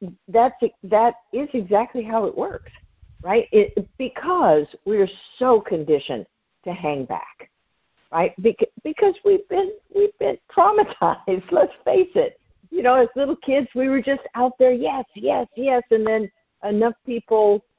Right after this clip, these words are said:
you know, did whatever they did that, that we got cautious, and we're, we're, you know, we, we don't,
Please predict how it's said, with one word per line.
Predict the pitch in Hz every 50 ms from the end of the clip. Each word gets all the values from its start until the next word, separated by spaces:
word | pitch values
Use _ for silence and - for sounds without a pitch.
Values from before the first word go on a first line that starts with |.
| _ _ _ _ _ _ _ -
you | - 202
know, | 185 135 131 139 147 - _ _ _ _ -
did | 165 190 190 175
whatever | 185 185 175 185 185 170 170
they | 151 165 170
did | 170 165 254 285 254 175 165 175 160
that, | 180 180 165 - _ - _ -
that | 175 190 185 - - 175 165
we | 185 180 170
got | - 175 180 - -
cautious, | - - 254 285 302 - - 165 127 - -
and | 170 165 160 151
we're, | 160 180 175 170 - _ _ 175 151
we're, | 175 175 170 -
you | - 196 220
know, | 202 180 185 202 226 233 220
we, | 240 233 - 202 - -
we | 208 208 220 233
don't, | - 254 262 254 -